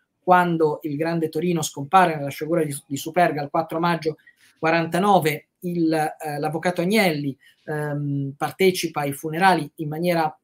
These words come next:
eh, estremamente commossa e poi fa una dichiarazione che, eh, dice: "Dobbiamo in qualche modo raccogliere l'eredità del Grande Torino come Juventus, perché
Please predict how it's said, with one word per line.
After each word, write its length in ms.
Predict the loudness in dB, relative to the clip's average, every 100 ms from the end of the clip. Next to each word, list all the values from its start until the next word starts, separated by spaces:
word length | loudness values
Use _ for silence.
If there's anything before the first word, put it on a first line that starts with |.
| -14
eh, 340 | -8 -6 -6
estremamente 680 | -2 -2 0 2 2 2 -4
commossa 840 | -2 -2 -2 -6 -4 -6 -6 -10 -14 _ _ _ _
e 180 | -6 -6
poi 320 | 0 2 2
fa 200 | 4 4
una 180 | 4 2
dichiarazione 800 | -2 0 0 0 4 4 4 0
che, 200 | -10 -16 _ -18
eh, 380 | -12 -6 -4 -4
dice: 480 | -6 -6 -4 -6 -8
"Dobbiamo 580 | _ -6 4 6 6 4
in 100 | -4
qualche 260 | -6 -6 -2
modo 440 | 0 2 2 0 _ _ _
raccogliere 640 | -10 -6 0 2 2 0 0
l'eredità 640 | -4 -6 -4 0 0 -2 _ _ _ _
del 220 | _ -6 -4
Grande 340 | -4 -4 -8
Torino 440 | -8 -8 -8 -10 -4
come 260 | -2 -2
Juventus, 720 | -4 -6 -10 -16 -18 -14 -14 -8
perché 540 | -10 -4 0 0 -2